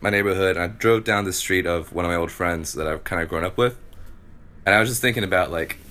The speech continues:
he and I, so it's just kinda interesting. Like, he and I had a lot in common growing up. We both skateboarded, we both played guitar. We were in the same homeschool group. Um, we, like, had, like, a lot of the same friends and stuff. But we never really, like, never really became, like, great friends. Like, when we were kids, we played at each other's houses and, like,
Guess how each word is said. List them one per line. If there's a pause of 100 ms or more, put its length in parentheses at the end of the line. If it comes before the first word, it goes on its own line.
he
and
I, (320)
so
it's
just
kinda
interesting.
Like,
he
and
I
had
a
lot
in
common
growing
up.
We
both
skateboarded,
we
both
played
guitar. (580)
We
were
in
the
same
homeschool
group. (680)
Um,
we,
like, (340)
had,
like,
a
lot
of
the
same
friends
and
stuff. (600)
But
we
never
really,
like, (300)
never
really
became,
like,
great
friends.
Like,
when
we
were
kids,
we
played
at
each
other's
houses
and,
like,